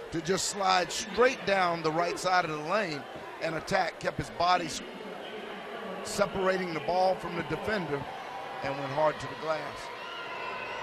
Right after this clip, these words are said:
Free throws gonna become really important now.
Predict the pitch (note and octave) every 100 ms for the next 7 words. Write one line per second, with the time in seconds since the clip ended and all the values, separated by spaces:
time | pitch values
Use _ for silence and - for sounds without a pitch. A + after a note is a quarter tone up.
0 | - - - C6+ C6+ - - C6+ C6+ -
1 | - - - - - F2 D#2+ - - -
2 | - - - - - - - - - -
3 | - - E3 E3+ D#3+ D3+ C#3+ - - -
4 | D#3 D3 D3+ D#3+ D3 C#3+ - - - -
5 | E3+ E3+ D3 - D#3 C#3+ B2 A#2+ B2 F#3+